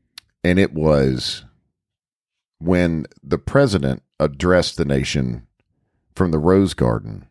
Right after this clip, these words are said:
about the unrest and the looters and the rioting. At the time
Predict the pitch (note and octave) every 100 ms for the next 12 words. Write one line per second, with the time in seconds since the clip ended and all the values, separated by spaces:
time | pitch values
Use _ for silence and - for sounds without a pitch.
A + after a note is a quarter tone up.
0 | _ - D2+ E2+ D2 - - D2 C2 D2+
1 | C2+ A#1+ A1 - - C#2 C2+ A#1+ G1+ G#1+
2 | - A1+ G#1+ G#1+ G1+ G1+ G1+ - _ _
3 | _ _ _ _ _ _ _ _ _ _
4 | _ _ _ _ _ _ _ _ _ _
5 | _ _ _ _ G#2+ A2+ A2 - - E3+
6 | D3+ G#2+ F2+ E2+ -